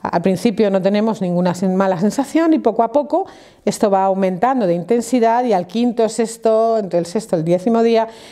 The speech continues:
es cuando se pueden presentar esas complicaciones de neumonía intersticial con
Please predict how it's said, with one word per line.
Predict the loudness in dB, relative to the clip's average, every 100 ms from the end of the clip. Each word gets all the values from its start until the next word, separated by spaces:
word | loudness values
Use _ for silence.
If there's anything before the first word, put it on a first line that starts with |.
| -18
es | -8
cuando | -2 0 0
se | 0
pueden | 0 0
presentar | 0 -2 0 0
esas | -2 -2
complicaciones | -4 -2 -2 -2 0 0 2 0
de |
neumonía | 0 0 0 0 0
intersticial | 0 -2 -4 -8 -2 0 2 0 -6 -18 -20 _
con | 0 2 2 0 -4